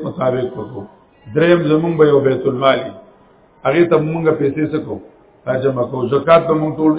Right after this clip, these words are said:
یو ځای راجمع کوو. که څوک صدقات ورکړي، دا به یو ځای راجمع کوو. بیا به د دې دپاره دا اصحاب الحل والعقد دي. که کلي کې کونډه ده، کلي کې ناڅاپي کې حادثه راغله، څوک بیمار شو، یو سړی اکسیډنټ وشو، ملا یې ماته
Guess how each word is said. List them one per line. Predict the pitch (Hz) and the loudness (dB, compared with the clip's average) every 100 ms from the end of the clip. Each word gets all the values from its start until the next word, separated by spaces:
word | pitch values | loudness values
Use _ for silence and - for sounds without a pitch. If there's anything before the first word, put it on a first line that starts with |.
| 143 | 0
یو | 135 | 2
ځای | 139 127 | 2 2
راجمع | 120 120 117 - | 2 -2 -10 -14
کوو. | - | -18
که | - - | -16 -12
څوک | 165 - | -10 -8
صدقات | 147 135 135 156 151 | -2 -2 2 2 2
ورکړي، | 151 120 139 | 0 -6 -2
دا | 135 | -2
به | 127 | -2
یو | 120 | -4
ځای | 120 120 | -2 -2
راجمع | 110 110 107 | -2 -6 -12
کوو. | 107 98 - _ _ _ - | -14 -20 -20 _ _ _ -4
بیا | 123 160 | 0 4
به | 151 | 4
د | 147 | 4
دې | 165 170 | 2 2
دپاره | 120 151 139 | 2 2 4
دا | 135 151 151 - | 4 4 4 2
اصحاب | 135 135 131 | -2 -2 -2
الحل | 131 123 156 156 | -2 -2 0 2
والعقد | 135 131 143 - 117 107 | 0 0 -4 -6 -14 -16
دي. | 104 - _ _ _ _ _ _ | -20 -20 _ _ _ _ _ _
که | 139 147 139 | -2 -2 0
کلي | 185 175 165 | 2 2 2
کې | 151 - | -2 -2
کونډه | 170 147 139 127 | -4 0 0 2
ده، | 113 - - - _ | 0 -4 -14 -20 _
کلي | 180 175 170 | -4 -2 0
کې | 143 | -2
ناڅاپي | 170 131 135 156 147 | -2 -2 0 0 0
کې | 139 131 | -2 -4
حادثه | 127 127 156 | -4 -6 -4
راغله، | 156 147 135 135 | 0 2 0 -4
څوک | 123 123 | -10 -8
بیمار | 127 135 135 | 0 0 0
شو، | 135 117 107 - _ - 127 | -4 -14 -20 -20 _ -8 0
یو | 135 123 | 0 0
سړی | 156 160 | -2 -2
اکسیډنټ | 110 139 139 151 | -2 -4 -2 -2
وشو، | 143 135 135 | -2 -4 -6
ملا | 127 139 143 | -6 -4 -2
یې | |
ماته | 139 131 | -4 -6